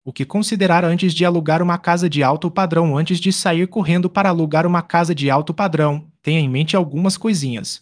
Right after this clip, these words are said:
Um, localização. Verifique se a casa está perto da praia ou de restaurantes. Afinal, quem quer andar horas para um bom peixe frito? Dois, comodidades, piscina, churrasqueira,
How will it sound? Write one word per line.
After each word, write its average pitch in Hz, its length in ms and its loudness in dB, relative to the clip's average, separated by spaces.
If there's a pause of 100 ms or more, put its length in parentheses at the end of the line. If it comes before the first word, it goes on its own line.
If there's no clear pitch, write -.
Um, 110 180 -6 (400)
localização. 175 840 -2 (180)
Verifique 220 460 0
se 190 120 -2
a 160 80 2
casa 165 320 0
está 190 240 0
perto 165 360 -2
da 160 100 -2
praia 151 460 -2
ou 175 100 0
de 170 100 0
restaurantes. 147 960 -2 (360)
Afinal, 175 640 2
quem 220 160 2
quer 185 160 2
andar 147 240 4
horas 151 240 2
para 160 180 -2
um 151 80 0
bom 151 220 0
peixe 170 260 0
frito? 170 500 -4 (320)
Dois, 135 460 2 (300)
comodidades, 127 640 2
piscina, 120 680 -4 (340)
churrasqueira, 147 680 2